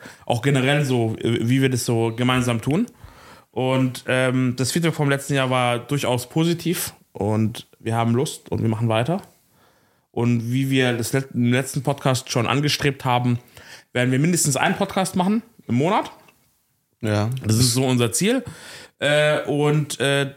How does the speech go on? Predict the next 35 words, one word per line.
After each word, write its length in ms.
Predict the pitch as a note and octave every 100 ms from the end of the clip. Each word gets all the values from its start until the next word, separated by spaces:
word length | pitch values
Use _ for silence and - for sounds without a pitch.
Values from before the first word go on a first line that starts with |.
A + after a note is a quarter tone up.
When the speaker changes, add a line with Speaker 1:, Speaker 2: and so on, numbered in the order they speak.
| -
Speaker 1:
dafür 380 | C#3+ D3 D#3+ B2
aber 380 | C3 C3 C3
euch 460 | - A#2+ A#2 - - - _ - - - -
schön 300 | - D3+ D3
in 200 | A#2 B2+
unsere 300 | B2 A#2+ B2
Welt 240 | D3 D#3+
mitnehmen 640 | D3+ C3 C3+ B2+ B2+ B2 -
und 500 | - G#2 G#2+ G#2 - -
euch, 540 | F2 G2+ - - - _ - - - _ _ _ _ _
ähm, 340 | G#2 G#2 G#2+ - -
a-, 120 | G#2
top 280 | - B2+ A#2
aktuell 380 | - C#3 G#2 B2
halten. 340 | G2+ - G2 -
Genau. 200 | - G2 G2 - _ _ _ _ _ _ -
Speaker 2:
Genau, 340 | C#3+ D3 G#2+
super. 400 | G#2 C#3+ D3 G2+ G2+ - - - -
Ja 140 | C#3+
gut, 180 | F#3+ F3
dann 200 | C#3+ C#3+
fangen 260 | - C3+
wir 80 | C#3+
mal 220 | D#3 F3
an, 160 | F3+ G3
Maher. 340 | F3 B2+ G2+ G2+
Was 200 | B2 -
ging 220 | F#3 G3+
bei 100 | C#3+
dir 240 | G#2+ G#2+
so 220 | G2+ G#2+ G2+
in 260 | - A#2
der 300 | G#2+ G#2+ G#2+
letzten 400 | G#2+ G#2+ - A2
Zeit? 380 | - G#2 G2